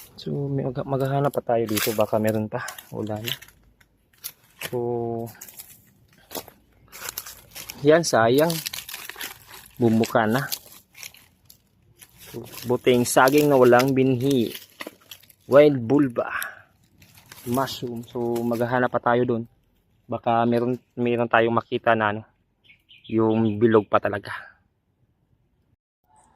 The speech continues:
So, ayun mga kabulba, wala na akong ibang nahanap. So, dalawang grupo lang ng kabuting saging na wild yung nakita ko. So,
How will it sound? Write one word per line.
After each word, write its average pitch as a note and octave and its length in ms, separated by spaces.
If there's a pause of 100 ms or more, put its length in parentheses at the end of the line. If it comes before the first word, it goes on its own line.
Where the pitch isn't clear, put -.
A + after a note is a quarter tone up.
(140)
So, D#3+ 500
ayun F3 180
mga E3+ 280
kabulba, E3 340 (240)
wala A#2+ 160
na C#3 160
akong C#3 160
ibang C3+ 180
nahanap. C3+ 460
So, A#2 840 (680)
dalawang C3+ 320
grupo C3+ 260
lang C3+ 220
ng B2+ 240
kabuting B2+ 500
saging C3 640 (800)
na B2+ 80
wild C#3 320
yung C3 400 (240)
nakita C3+ 420
ko. A#2+ 220 (960)
So, C3 580